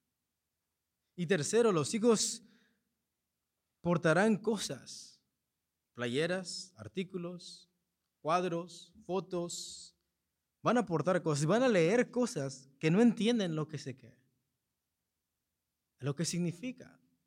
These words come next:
porque no te has tomado el tiempo de explicarles qué en realidad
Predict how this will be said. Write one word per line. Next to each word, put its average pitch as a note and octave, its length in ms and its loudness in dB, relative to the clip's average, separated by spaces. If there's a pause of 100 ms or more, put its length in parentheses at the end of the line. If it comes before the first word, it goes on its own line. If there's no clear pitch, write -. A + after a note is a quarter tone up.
(540)
porque A#2 220 -14
no D3+ 100 -6
te - 200 -10
has C#3+ 100 -6
tomado B2+ 320 -6
el A2+ 80 -6
tiempo C3 300 -8
de A#2 80 -6
explicarles G#2+ 840 -14 (680)
qué F3+ 360 -8
en - 80 -20
realidad A2 580 -10